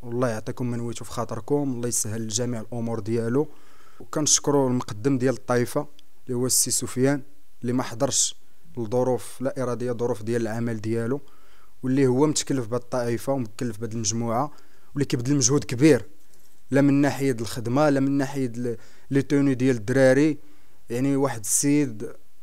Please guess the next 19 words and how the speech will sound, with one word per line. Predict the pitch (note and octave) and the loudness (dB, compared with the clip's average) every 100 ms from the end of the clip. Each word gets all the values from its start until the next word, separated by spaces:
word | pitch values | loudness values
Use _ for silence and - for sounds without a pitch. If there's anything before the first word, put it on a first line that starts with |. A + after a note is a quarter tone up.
| - | 0
الله | C3 | 4
يسمح | C#3+ - C#3+ C#3 | 4 4 0 0
لينا | C#3+ C#3 | 2 2
منه | C3 C3 C3+ | 2 0 0
وصافي، | A#2 B2 A#2+ | -2 -2 -2
هادشي | A#2 - | -2 0
اللي | C3 | 0
غنقول، | C3 B2 C#3+ C#3+ - - - | 0 2 2 2 -2 -10 -2
كيبذل | C#3+ A#2 C#3+ | -2 2 2
مجهود | C3+ A2+ C3+ | 4 2 0
كبير، | - A#2 D3 D#3 - - - - | 0 2 4 4 2 -10 -10 -2
ومن | C#3 | 2
الناس | D3 D#3 D#3+ D3 | 4 4 4 4
اللي | D3 | 0
تضروا | G#2+ C#3+ C#3+ C#3 | 4 4 6 4
بزاف | A2+ A2 D#3+ D3 | 2 2 4 4
من | |
الجائحه، | C3+ A#2+ C#3+ - C#3 | 2 0 -2 -2 -4
بحكم | B2 B2+ D3+ - | -2 -4 -4 -6